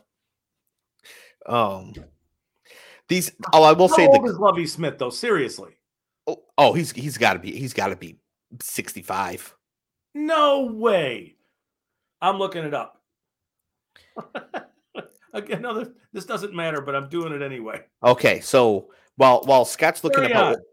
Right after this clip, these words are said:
Speaker 1: how old Lovie Smith is, I will, uh, go ahead and bring us into this next topic here. So we are gonna be reviewing the Southern divisions here.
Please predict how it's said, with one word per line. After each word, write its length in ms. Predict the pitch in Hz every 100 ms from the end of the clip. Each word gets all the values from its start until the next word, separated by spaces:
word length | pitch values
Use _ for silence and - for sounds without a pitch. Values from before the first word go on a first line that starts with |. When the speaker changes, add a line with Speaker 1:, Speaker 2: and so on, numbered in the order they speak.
| _ _ _
Speaker 1:
how 200 | - 147
old 280 | 110 131 127
Lovie 220 | 131 113
Smith 340 | 110 - 117 113
is, 300 | 104 92 - -
I 120 | 110
will, 280 | 107 110 107
uh, 60 |
go 200 | 101 110
ahead 180 | 107 101
and 140 | 98
bring 260 | - 113 104
us 140 | 98
into 140 | 110 95
this 180 | 92 104
next 220 | 95 -
topic 360 | 104 92 95
here. 220 | - 104 98
So 100 | 127
we 160 | 117
are 180 | 127 135
gonna 120 | 123 117
be 100 | 117
reviewing 340 | 107 113 110
the 60 | 98
Southern 320 | - 107 101
divisions 500 | 101 104 98 101 -
here. 380 | 113 104 92